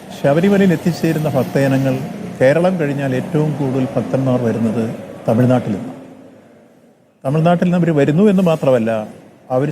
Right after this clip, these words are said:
ശബരിമലയിലെ എല്ലാ വികസന പ്രവർത്തനങ്ങൾക്കും അവരുടേതായ സംഭാവനകൾ ചെയ്യാൻ അവർ തയ്യാറായി മുന്നോട്ട് വരുന്നു എന്നുള്ള പ്രത്യേക കാര്യം കൂടിയുണ്ട്. പ്രത്യേകിച്ചും തമിഴ്നാട്ടിലെ ശേഖർ ബാബുജി എന്ന് പറയുന്ന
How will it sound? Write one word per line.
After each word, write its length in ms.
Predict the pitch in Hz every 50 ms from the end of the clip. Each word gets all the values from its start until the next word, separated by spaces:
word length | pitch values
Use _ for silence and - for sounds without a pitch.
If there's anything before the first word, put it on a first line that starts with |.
| -
ശബരിമലയിലെ 560 | - 131 135 147 160 160 156 151 156 151 156 156 147
എല്ലാ 120 | 139 147 156
വികസന 420 | 151 139 131 151 147 123 170 185 175 -
പ്രവർത്തനങ്ങൾക്കും 760 | - 139 139 139 - 123 123 123 117 107 - 117 107 107 - - - - - - - - - - - - - 123
അവരുടേതായ 460 | 120 139 156 147 156 147 156 147 147
സംഭാവനകൾ 600 | - - 120 117 120 131 131 131 131 131 135 123
ചെയ്യാൻ 340 | 123 113 113 110 107 107 - - - - - - -
അവർ 160 | 127 127 127 127 -
തയ്യാറായി 400 | 135 123 131 151 156 156 151 151
മുന്നോട്ട് 360 | 139 131 127 123 123 113 -
വരുന്നു 260 | 131 120 117 113 117 123
എന്നുള്ള 220 | 120 110 110 110 120
പ്രത്യേക 460 | 120 - - 117 - - 135 139 131 147 143 - -
കാര്യം 200 | 127 117 113 110
കൂടിയുണ്ട്. 360 | 104 110 101 95 - - - - - - - - - - - - - - - - - _ _ -
പ്രത്യേകിച്ചും 600 | 135 - - 180 180 185 180 - 185 180 196 180 -
തമിഴ്നാട്ടിലെ 600 | 147 143 156 151 156 151 147 - 151 143 147 143 143 - - - - - - - - - - - - - -
ശേഖർ 280 | 143 143 139 156 151 147
ബാബുജി 520 | 147 151 147 143 151 147 139 147 147 151 -
എന്ന് 200 | 165 147 139 143
പറയുന്ന 520 | 135 131 131 131 127 127 120 120 135 -